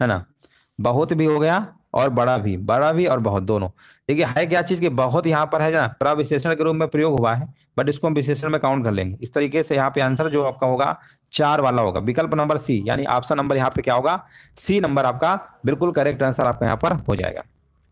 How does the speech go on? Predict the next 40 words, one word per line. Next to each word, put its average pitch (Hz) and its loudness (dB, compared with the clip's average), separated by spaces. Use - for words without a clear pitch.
देख 127 0
लीजिए 151 2
जिनका 135 0
भी 156 0
जवाब 143 2
सी 147 -2
नंबर 139 2
आ 139 2
रहा 151 2
है 123 -4
बिल्कुल 117 -2
सही 143 0
एग्जाम 127 0
का 135 -2
प्रश्न 127 -2
पूछा 120 -2
हुआ 127 2
है। 147 -6
तो 135 0
चलिए 170 2
इस 180 -2
तरीके 175 0
से 185 -4
जो 170 0
आपके 160 0
साठ 143 -2
प्रश्न 165 -4
थे 160 0
आपके 151 -2
जो 151 0
टॉपिक 131 -2
वाइज 143 -2
में 135 -2
जो 135 0
आपके 135 -2
छह 139 -2
टॉपिक 139 -4
आते 123 0
हैं 127 2
आपके, 139 -2